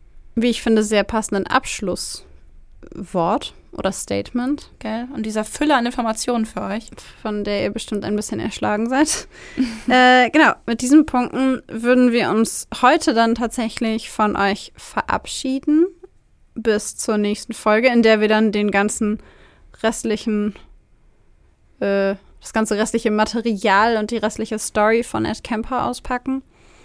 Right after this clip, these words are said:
Speaker 1: Und, äh, ja, ihr könnt uns gerne wissen lassen, ob's euch gefallen hat, ob ihr, ähm,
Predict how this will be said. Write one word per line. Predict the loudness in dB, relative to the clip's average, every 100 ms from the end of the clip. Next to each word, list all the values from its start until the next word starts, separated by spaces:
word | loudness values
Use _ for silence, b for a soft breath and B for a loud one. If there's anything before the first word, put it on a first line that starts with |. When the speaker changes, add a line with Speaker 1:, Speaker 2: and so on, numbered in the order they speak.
| b b b b _ _
Speaker 1:
Und, | 0 2 2 2 0
äh, | 0 2
ja, | 4 4
ihr | 2
könnt | 2 2 0
uns | -4 0
gerne | 2 2
wissen | 2 2
lassen, | 2 0 -4
ob's | -4
euch | -4 -4
gefallen | -2 0 2 2
hat, | 0 0 -2
ob | -4 -4 -4 -16 -12
ihr, | -4 0 2 2 2 0
ähm, | 0 0 0 0